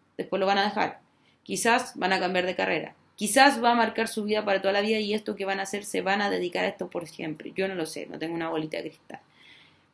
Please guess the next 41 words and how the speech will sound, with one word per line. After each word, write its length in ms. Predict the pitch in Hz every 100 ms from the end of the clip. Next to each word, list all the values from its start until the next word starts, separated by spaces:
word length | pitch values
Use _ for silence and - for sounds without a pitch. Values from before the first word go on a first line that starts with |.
| _
Pero 220 | 226 226
sí 300 | 220 294 339
lo 140 | 330 262
que 100 | 240
les 140 | 233
quiero 240 | 254 262
decir 300 | 254 240 294
es 100 | 277
que 200 | 254 247
no 580 | 247 262 339 359 339 320
marca 480 | 285 294 302 294 294
su 400 | - 277 285 233
dignidad 680 | 285 285 254 254 240 254 254
humana, 440 | 262 254 180 - - _ _ _
pero 320 | 233 240 233
tampoco 1000 | 233 233 226 - - 339 - 233 240 - _ _ _ _ _ _ _
significa 640 | - 226 233 233 254 277 233
que 100 | 240
vamos 320 | 240 254 262
a 120 | 254
vivir 280 | 240 233 233
bajo 260 | 247 240
la 120 | 233 220
lógica 420 | 226 233 - 233
del 200 | 220 220
mínimo 340 | 220 220 208
esfuerzo 400 | 202 220 220 220
total. 400 | 202 196 202 208 - - -
Eh, 140 | - 202
no 140 | 196
soy 200 | 196 220
un 100 | 214
número, 300 | 220 233 233
no 140 | 214 202
tengo 220 | 208 196
por 140 | 180
qué 80 | 196
verse 280 | 208 202 202
el 60 |
tema, 220 | - 220 214
ojalá, 380 | 196 196 202